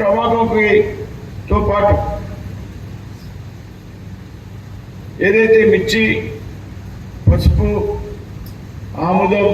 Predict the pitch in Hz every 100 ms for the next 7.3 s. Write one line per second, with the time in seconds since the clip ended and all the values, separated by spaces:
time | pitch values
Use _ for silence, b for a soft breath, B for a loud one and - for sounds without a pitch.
0 | - - - - 196 190 190 185 170 175
1 | 214 - - 175 185 190 196 190 180 180
2 | 170 202 208 247 185 185 190 - - -
3 | - - 170 196 196 190 170 190 - 220
4 | 202 202 190 190 180 180 185 185 190 175
5 | 170 165 160 165 160 160 170 170 165 147
6 | 156 156 175 165 151 147 151 147 143 143
7 | 147 139